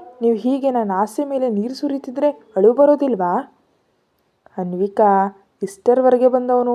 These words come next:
ಕರ್ಕೊಂಡು ಹೋಗದೆ ಇರ್ತಾನಾ? ಅರ್ಜುನ್ ಬೇಕಂತಲೇ ನಿನಗೆ ಕಿಚಾಯಿಸ್ತಿದ್ದಾನೆ" ಅಂತ ನಳಿನಿ ಅವರ ಮನೆ ಹತ್ರ ಬರ್ತಿದ್ದಂತೆ ಕಾರ್ ಇಳಿದು ಅರ್ಜುನ್, "ನಾನು ಅವ್ರ ಕಾರ್ನಲ್ಲಿ ಬರ್ತೀನಿ, ನೀವು ಹೊರಡಿ"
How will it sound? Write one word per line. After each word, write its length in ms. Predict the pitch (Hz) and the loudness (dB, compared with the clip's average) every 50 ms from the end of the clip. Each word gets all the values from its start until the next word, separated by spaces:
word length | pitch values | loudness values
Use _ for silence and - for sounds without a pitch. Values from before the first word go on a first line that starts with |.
| 240 240 | -4 -2
ಕರ್ಕೊಂಡು 440 | - 240 226 220 226 247 240 247 | 0 0 0 0 0 -2 -2 0
ಹೋಗದೆ 260 | 233 247 233 233 247 247 | 0 0 0 2 4 2
ಇರ್ತಾನಾ? 420 | 240 226 - 247 240 233 226 226 247 262 254 214 202 _ _ _ _ _ _ _ _ _ - | 2 2 2 0 0 2 2 0 -2 -2 -2 -6 -8 _ _ _ _ _ _ _ _ _ -2
ಅರ್ಜುನ್ 360 | 226 247 214 - 262 254 247 214 | -2 -2 -2 -6 -8 -6 -6 0
ಬೇಕಂತಲೇ 540 | 208 196 196 196 - 254 247 247 247 254 240 | 2 2 2 4 0 -2 -2 -2 -8 -8 -8
ನಿನಗೆ 280 | 240 240 240 240 240 | -8 -8 -6 -8 -8
ಕಿಚಾಯಿಸ್ತಿದ್ದಾನೆ" 840 | 233 233 214 - 233 226 226 220 - - 233 226 240 240 226 226 202 190 _ _ _ _ _ _ _ _ _ _ - - | -8 -8 -6 -6 -6 -6 -6 -8 -14 -14 -6 -4 -4 -2 -2 -4 -6 -6 _ _ _ _ _ _ _ _ _ _ -10 -8
ಅಂತ 220 | 196 190 190 - - - - - 233 | -8 -6 -2 0 0 0 0 -2 -8
ನಳಿನಿ 380 | 214 233 247 262 269 262 254 233 | -6 -4 -2 -4 -4 -4 -2 -2
ಅವರ 220 | 214 202 190 190 185 185 | -2 0 0 -2 -4 -4
ಮನೆ 260 | 208 185 170 175 185 | -4 -6 -8 -8 -8
ಹತ್ರ 300 | 208 247 254 - 269 254 | -8 -8 -4 -2 -2 0
ಬರ್ತಿದ್ದಂತೆ 640 | 226 196 202 - - 185 - 190 190 220 - 233 226 233 226 _ _ _ _ _ _ - | 0 -2 -6 -6 -8 -8 -8 -8 -8 0 0 0 0 0 -4 _ _ _ _ _ _ -4
ಕಾರ್ 280 | - 285 285 285 285 - - | 0 2 2 2 2 0 -2
ಇಳಿದು 280 | 220 208 202 190 202 196 | -2 -2 0 -2 -2 -2
ಅರ್ಜುನ್, 440 | - 202 190 190 - - 240 226 233 _ _ _ _ _ _ _ - _ _ - 277 | -2 -6 -6 -6 -6 -6 -6 -6 -8 _ _ _ _ _ _ _ -20 _ _ -8 -4
"ನಾನು 380 | 285 294 294 269 269 262 254 | -2 0 0 0 0 -2 -2
ಅವ್ರ 220 | - - 214 202 208 | 0 0 0 0 0
ಕಾರ್ನಲ್ಲಿ 440 | 202 - 190 180 196 220 240 254 247 | -2 -2 -2 -2 0 -2 -2 0 0
ಬರ್ತೀನಿ, 400 | 262 262 262 254 220 196 190 - | 0 0 0 -4 -4 -4 -4 -4
ನೀವು 200 | 220 214 220 208 | -2 -2 -2 2
ಹೊರಡಿ" 320 | 208 240 233 226 220 | 2 4 4 4 4